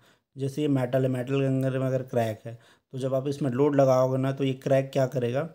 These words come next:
प्रोपेगेट हो जाएगा और इस तरह से ये मेटल बीच से ब्रेक हो जाएगा। ठीक है, बाकी सब भी प्रॉब्लम क्रिएट करता है, सरफेस रफनेस, पोर और स्फेरिकल इंक्लूजन।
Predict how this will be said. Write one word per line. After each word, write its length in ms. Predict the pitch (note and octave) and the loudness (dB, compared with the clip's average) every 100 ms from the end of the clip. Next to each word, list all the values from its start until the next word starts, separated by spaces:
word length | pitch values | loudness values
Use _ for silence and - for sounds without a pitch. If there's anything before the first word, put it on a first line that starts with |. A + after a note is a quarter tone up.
| _ _ _ - | _ _ _ -10
प्रोपेगेट 480 | C3+ C#3 C3 D3 C#3+ | -6 -4 -2 -4 -2
हो 60 | |
जाएगा 280 | C3+ C3 C3+ | 0 0 0
और 240 | C3 C3 C#3 | -2 -2 -4
इस 160 | C3+ | -6
तरह 160 | C#3 B2+ | -6 -6
से 160 | - | -6
ये 60 | B2+ | -4
मेटल 380 | A#2+ A#2+ D#3 G3+ _ _ _ _ _ _ _ _ - | -4 -6 -8 -10 _ _ _ _ _ _ _ _ -18
बीच 280 | B2 C3 C3+ | -8 -8 -8
से 240 | - F3+ - - | -8 -8 -10 -12
ब्रेक 320 | C#3 C#3+ B2 A#2 | -10 -4 -4 -4
हो 100 | G#2+ | -6
जाएगा। 500 | G#2 G#2 G#2+ A2 A2 _ _ _ _ _ _ _ _ | -8 -10 -10 -12 -18 _ _ _ _ _ _ _ _
ठीक 160 | F3 E3 | -12 -8
है, 220 | B2+ G2 _ _ _ _ _ _ _ _ - | -8 -10 _ _ _ _ _ _ _ _ -6
बाकी 300 | C3 C3+ G#3 | -2 -2 -2
सब 300 | F3+ G3 F3 | 4 4 4
भी 180 | F3+ F#3 | 2 0
प्रॉब्लम 500 | F#3 D3 C#3+ D#3+ E3 | 4 4 6 4 2
क्रिएट 300 | D#3 D3 C#3+ | 0 0 2
करता 260 | D3 C3+ D#3 | 0 2 0
है, 60 | |
सरफेस 400 | C#3+ B2 C#3+ C#3 | 2 0 0 0
रफनेस, 460 | C3+ B2+ C3+ C3+ - | 0 0 0 -2 -4
पोर 300 | - C3+ C#3 | -6 -2 0
और 100 | C3+ | -2
स्फेरिकल 480 | - B2+ B2+ C#3 C3+ | -2 -4 -2 -2 0
इंक्लूजन। 440 | C3 B2 C3 | -2 -2 -2